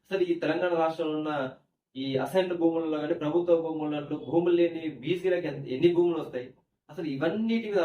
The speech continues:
అవకాశం, ఆ, సమావేశం పెట్టి వాళ్ళకి అవకాశం కల్పించినప్పుడు, వాళ్ళకి వివరించినప్పుడు మాత్రమే వాళ్ళ ఓటు మన బీసీల ఓట్లు బీసీలకు వేసుకున్నప్పుడు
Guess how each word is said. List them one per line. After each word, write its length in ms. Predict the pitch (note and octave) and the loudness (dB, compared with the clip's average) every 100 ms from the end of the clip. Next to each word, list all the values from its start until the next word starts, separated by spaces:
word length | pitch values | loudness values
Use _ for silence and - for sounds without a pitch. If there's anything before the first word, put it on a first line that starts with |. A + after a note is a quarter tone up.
| D#3+ | 2
అవకాశం, 360 | D#3+ E3 E3+ E3 - _ - | 0 -2 -4 -6 -14 _ -6
ఆ, 60 | C3+ B2 A#2+ | -2 -2 -2
సమావేశం 420 | C3 D3+ D#3+ E3 | -2 0 -2 -4
పెట్టి 260 | D3 C#3 D#3 | -6 -6 -4
వాళ్ళకి 520 | C3+ C3 C3 - C#3 A#2+ - _ _ | 0 0 0 -2 -6 -6 -8 _ _
అవకాశం 460 | A2+ C3+ D3+ D#3+ D#3+ | -4 -2 2 0 0
కల్పించినప్పుడు, 680 | C#3 C3+ C3+ C3 C3 C3+ D3+ E3+ - _ _ _ - | -4 -4 -6 -6 -6 -4 -6 -8 -10 _ _ _ 2
వాళ్ళకి 440 | D#3+ F#3+ - F#3 E3 - - | 2 2 -2 -2 -2 -4 -8
వివరించినప్పుడు 640 | C3 D#3+ E3+ D#3 D3+ C#3+ C#3 | -4 2 2 2 -6 -6 -4
మాత్రమే 440 | C3+ - D3 C#3+ B2+ B2+ - _ | -4 -4 -8 -4 -6 -6 -18 _
వాళ్ళ 240 | A#2+ C3+ C#3+ C3 | 0 2 2 -2
ఓటు 200 | D3+ E3 E3+ | -2 -2 -4
మన 100 | C#3+ A#2 - _ - A#2+ A#2 | -2 -4 -6 _ -18 -16 -4
బీసీల 280 | D3 E3 D#3+ | -2 0 0
ఓట్లు 220 | D#3+ D3+ | 0 -4
బీసీలకు 400 | C3 C#3+ C#3+ C#3 | -4 -4 -6 -6
వేసుకున్నప్పుడు 440 | C3+ C3+ C3 B2+ | -6 -6 -8 -6